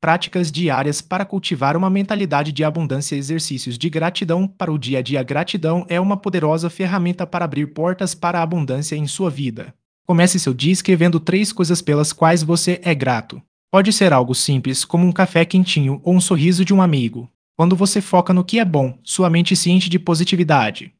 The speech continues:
Experimente também dizer obrigado a si mesmo por suas conquistas, mesmo as pequenas. Isso ajuda a reforçar sua autoestima.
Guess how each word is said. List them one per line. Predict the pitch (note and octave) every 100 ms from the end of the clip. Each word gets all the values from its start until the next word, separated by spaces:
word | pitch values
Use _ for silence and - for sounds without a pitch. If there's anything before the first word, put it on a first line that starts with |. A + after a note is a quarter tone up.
| _ _ -
Experimente | - F#3 E3+ F3 F#3+
também | F#3+ D#3+ D3 E3
dizer | E3+ C#3 D#3
obrigado | D#3+ E3 D3+ D3+ D#3 E3
a |
si | D#3+ D#3+
mesmo | D#3 G3 G3+
por | G3 G3
suas | F#3+ G#3 G3
conquistas, | - G3+ G3 F3+ F3+ F#3 - _
mesmo | D#3+ E3 F#3+
as | F3+
pequenas. | - F3+ D#3+ B2 G#2 - - - _ _ -
Isso | F#3+ -
ajuda | D#3+ C#3 C3+
a |
reforçar | C3 C3 E3 E3 E3+
sua | E3 D#3+
autoestima. | D#3+ E3+ - D3 B2 A2